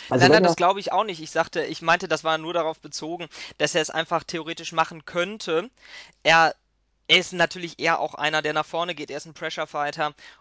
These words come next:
Speaker 2: und, ähm, das wird auch sein Weg zum Erfolg sein, falls er es schafft. Also
Speaker 1: Ja, ja, ich, ich wollte das einfach noch mal, noch mal kurz, äh, klarstellen.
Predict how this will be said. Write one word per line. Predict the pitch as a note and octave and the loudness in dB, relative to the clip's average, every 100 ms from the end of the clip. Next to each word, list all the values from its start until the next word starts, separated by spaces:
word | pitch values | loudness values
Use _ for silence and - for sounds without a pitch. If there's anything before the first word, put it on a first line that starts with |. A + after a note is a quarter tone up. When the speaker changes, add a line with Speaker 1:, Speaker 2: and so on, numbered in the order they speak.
| _ | _
Speaker 2:
und, | D3+ D3 C#3+ - - | -12 -12 -12 -14 -10
ähm, | D3 C#3+ C#3+ C#3+ C#3+ E3+ | -6 -6 -8 -18 -6 -2
das | E3 E3 | -2 -2
wird | E3 | -6
auch | - D3+ | -6 -4
sein | D3+ D#3 D#3+ | -2 -2 -2
Weg | D#3 - | -8 -8
zum | - C#3+ | -12 -14
Erfolg | - D#3+ D3+ | -12 -12 -8
sein, | C#3+ D3+ C#3+ | -6 -6 -6
falls | C#3 C3 | -12 -14
er | - | -14
es | - | -14
schafft. | C3+ C3 _ _ _ | -14 -18 _ _ _
Also | - - - _ _ _ _ _ _ _ _ _ _ _ - | -20 -20 -20 _ _ _ _ _ _ _ _ _ _ _ 4
Speaker 1:
Ja, | C#3+ | 6
ja, | D#3 | 6
ich, | C3+ | 4
ich | C#3 B2 | 0 -2
wollte | C3+ C3+ | 0 2
das | C#3 | 0
einfach | A#2+ B2 | -2 -4
noch | |
mal, | B2 A#2 | -4 -4
noch | A#2+ | -4
mal | A#2+ | -4
kurz, | A2+ G2 - | -4 -6 -4
äh, | A2+ G#2+ | -2 -2
klarstellen. | - A#2 - A2+ A#2 | -2 -2 -2 -2 -4